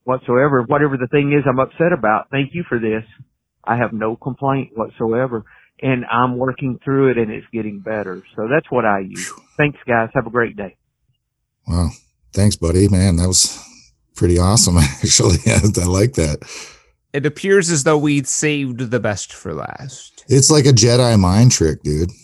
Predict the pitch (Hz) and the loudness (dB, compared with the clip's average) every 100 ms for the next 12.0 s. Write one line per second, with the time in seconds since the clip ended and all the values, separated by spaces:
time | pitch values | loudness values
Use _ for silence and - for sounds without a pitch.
0 | _ _ _ 147 131 156 135 95 98 _ | _ _ _ -2 -2 0 0 -2 -8 _
1 | _ - 175 151 156 117 117 196 175 - | _ -4 -2 0 0 2 2 2 0 -2
2 | 170 131 151 147 151 147 147 147 151 147 | -4 -2 0 0 0 0 0 -2 -2 -2
3 | 151 147 _ _ _ _ _ _ _ _ | -6 -8 _ _ _ _ _ _ _ _
4 | _ _ _ _ _ _ _ _ - 131 | _ _ _ _ _ _ _ _ -4 -2
5 | 123 135 127 - - - 156 139 123 117 | 0 0 -2 -6 -10 -8 -6 -6 -8 -8
6 | 107 - _ _ _ _ _ _ _ _ | -10 -14 _ _ _ _ _ _ _ _
7 | _ _ _ _ _ _ _ - 135 156 | _ _ _ _ _ _ _ -4 -2 -2
8 | - 160 143 131 120 110 110 90 90 98 | -2 0 4 4 2 0 -2 -4 -6 -10
9 | - _ _ _ _ _ _ - 131 127 | -14 _ _ _ _ _ _ -6 -4 -2
10 | 135 107 107 - - 131 117 110 98 95 | -4 -4 -6 -6 -6 -4 -4 -6 -10 -10
11 | 101 - _ _ _ _ _ - 87 80 | -12 -16 _ _ _ _ _ -10 -6 -6